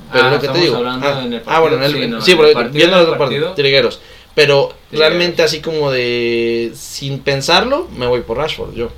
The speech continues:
Speaker 1: O sea, en
Speaker 2: Ujú.
Speaker 1: general.
Speaker 2: Sí, en general.
Speaker 1: Jeremy Pino, pues, a ver, los dos son chavos,
Speaker 2: Jeremy
Speaker 1: pero
Speaker 2: Pino
Speaker 1: Greenwood
Speaker 2: es, Jeremy Pino tiene dieciocho años, cabrón.
Speaker 1: Ah, pero lo que te digo, eh, los dos son jóvenes, pero volvemos a lo mismo. ¿Quién tiene
Speaker 2: Yo me
Speaker 1: más
Speaker 2: voy,
Speaker 1: carga? Greenwood. Yo me iría
Speaker 2: yo me,
Speaker 1: por
Speaker 2: yo me
Speaker 1: Greenwood.
Speaker 2: voy por Greenwood también, ¿sabes? No, y no solame-, y no solamente por,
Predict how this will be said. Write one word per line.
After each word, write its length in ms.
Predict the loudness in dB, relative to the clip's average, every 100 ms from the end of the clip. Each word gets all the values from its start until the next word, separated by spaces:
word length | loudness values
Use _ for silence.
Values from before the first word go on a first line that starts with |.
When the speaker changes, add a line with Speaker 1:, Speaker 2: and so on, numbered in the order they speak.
| -16 -14
Speaker 1:
O 100 | -10
sea, 200 | -8 -8
en 60 |
Speaker 2:
Ujú. 80 | -6
Speaker 1:
general. 360 | -4 -2 -4 -6
Speaker 2:
Sí, 180 | -12 -12
en 220 | -12 -14
general. 460 | -16 -16 -14 -14 -14 -14 -10
Speaker 1:
Jeremy 340 | 2 2 2 -4
Pino, 400 | -4 -4 -4 -4
pues, 220 | -8 -10
a 80 | -6
ver, 200 | -6 -6 -14 -18 -18 -20 -20 -10
los 240 | -2 0 2
dos 120 | 0
son 140 | 0
chavos, 260 | 0 0 2
Speaker 2:
Jeremy 180 | 4 4
Speaker 1:
pero 100 | 4
Speaker 2:
Pino 220 | 2 2
Speaker 1:
Greenwood 120 | 2 0
Speaker 2:
es, 140 | -6
Jeremy 320 | -6 -6 -6 -10
Pino 280 | -10 -10
tiene 260 | -12 -14 -14
dieciocho 640 | -16 -20 -20 -20 -20 -20
años, 360 | -18 -18 -20 -20 -20
cabrón. 320 | -20 -20 -20 -4
Speaker 1:
Ah, 140 | -2 2
pero 160 | 2
lo 100 | 2
que 80 | 0
te 80 | -2
digo, 100 | -2
eh, 100 | -6
los 220 | 0 4 4
dos 100 | 2
son 120 | -4
jóvenes, 260 | -4 -4 -2
pero 200 | -2 -2 0
volvemos 320 | 2 2 0
a 40 |
lo 100 | -4
mismo. 320 | -4 -4 -6 -6
¿Quién 220 | -6 -6
tiene 180 | -4 -2
Speaker 2:
Yo 60 | -2
me 60 |
Speaker 1:
más 100 | -2
Speaker 2:
voy, 80 | 0
Speaker 1:
carga? 340 | 0 2 0 -2
Greenwood. 460 | -4 -2 -2 -4 -6
Yo 100 | -6
me 120 | -4
iría 120 | 0
Speaker 2:
yo 60 | 0
me, 60 | 0
Speaker 1:
por 100 | -2
Speaker 2:
yo 60 |
me 60 | -2
Speaker 1:
Greenwood. 200 | -2 0
Speaker 2:
voy 140 | -2
por 200 | -2 -8
Greenwood 280 | -8 -10 -12
también, 280 | -10 -10 -10
¿sabes? 320 | -8 -8 -8
No, 140 | -8 -6
y 100 | -6
no 100 | -4
solame-, 340 | -4 -4 -6
y 60 | -8
no 120 | -8
solamente 520 | -8 -8 -8 -8 -8
por, 440 | -6 -4 -4 -4